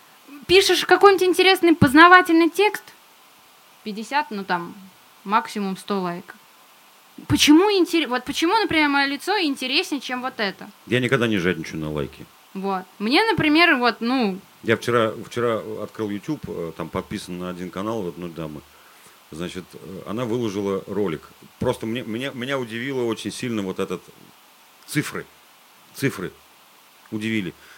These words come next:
Speaker 2: Ролик длится тридцать одну минуту. Опубликован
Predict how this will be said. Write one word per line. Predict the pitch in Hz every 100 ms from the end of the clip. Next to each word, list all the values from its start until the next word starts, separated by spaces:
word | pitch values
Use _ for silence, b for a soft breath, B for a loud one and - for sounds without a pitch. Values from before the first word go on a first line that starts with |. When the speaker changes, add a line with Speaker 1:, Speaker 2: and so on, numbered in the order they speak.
| b
Speaker 2:
Ролик | 110 165 196 120
длится | 113 165 -
тридцать | 104 139 160 - 123
одну | 104 113
минуту. | 123 120 107 - 73 - _ _ _ _ _ _ b b b b _ -
Опубликован | 92 131 127 120 165 165 139